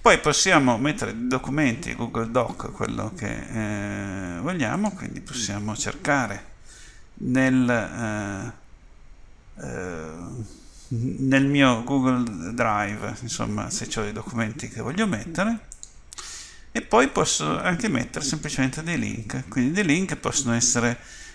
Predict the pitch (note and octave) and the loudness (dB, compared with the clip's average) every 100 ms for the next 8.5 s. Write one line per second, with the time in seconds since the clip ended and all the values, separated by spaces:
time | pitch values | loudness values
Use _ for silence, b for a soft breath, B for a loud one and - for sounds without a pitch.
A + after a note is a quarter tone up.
0 | - F#3+ B2 G#2 - - A2 A2+ - - | -6 -4 -4 -4 -6 -8 -8 -8 -10 -8
1 | - C#3+ D3+ - A2 - - - - - | -4 -4 -4 -10 -10 -10 -10 -8 -6 -6
2 | - G#2+ G#2+ G#2+ - B B B A2 G#2 | -8 -8 -6 -8 -10 B B B -8 -8
3 | - A#2 C3+ C3+ C3 B2+ C3+ C3 - A#2 | -6 -2 0 0 0 0 -2 -2 -6 -8
4 | G#2 G#2+ A2 A2+ - - G#2+ G#2 - - | -6 -4 -4 -4 -6 -4 -2 -4 -8 -20
5 | - - - - - - - - B B | -20 -20 -20 -20 -20 -20 -20 -20 B B
6 | B B - - - - - - - - | B B -20 -20 -20 -20 -20 -20 -20 -20
7 | - - - B2 A#2+ B2 C3+ B2+ C3+ F3+ | -20 -20 -10 -6 -4 -6 -6 -6 -2 0
8 | E3+ E3 F3 F#3 F#3+ | 2 2 2 0 -2